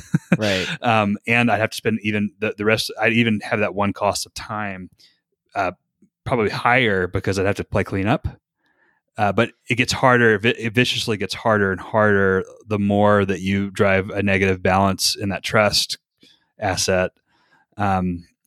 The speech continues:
Speaker 1: and, uh, you know, you know, it's har-, it, everything gets harder.
Speaker 2: Yeah. I've, so the analogy I've heard here is a trust battery.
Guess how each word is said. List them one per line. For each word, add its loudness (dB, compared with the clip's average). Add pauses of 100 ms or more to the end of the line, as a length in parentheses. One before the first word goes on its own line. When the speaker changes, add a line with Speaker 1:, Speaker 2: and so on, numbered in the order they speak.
(160)
Speaker 1:
and, 0
uh, 2 (1200)
you -8
know, -6 (760)
you 2
know, -4 (160)
it's -2
har-, -2
it, -4
everything 2
gets 0
harder. 0 (1300)
Speaker 2:
Yeah. 4 (320)
I've, 4
so 4
the 2
analogy 4
I've 4
heard 0
here 4
is 2
a -2
trust -2
battery. -2